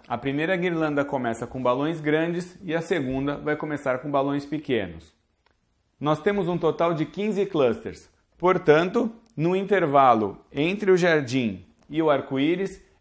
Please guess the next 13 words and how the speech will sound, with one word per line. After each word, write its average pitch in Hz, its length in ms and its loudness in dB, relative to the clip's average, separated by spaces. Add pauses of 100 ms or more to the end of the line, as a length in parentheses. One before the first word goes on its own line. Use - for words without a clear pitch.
entrarão 151 640 -2
mais 139 240 -6
três 208 400 -4
clusters 160 600 -2 (240)
no, 151 280 -6
na 151 160 0
cor 160 340 2
azul 143 360 0
claro 151 400 0
para 147 220 -2
representar 147 560 -4
o 156 60 -4
céu, 113 360 2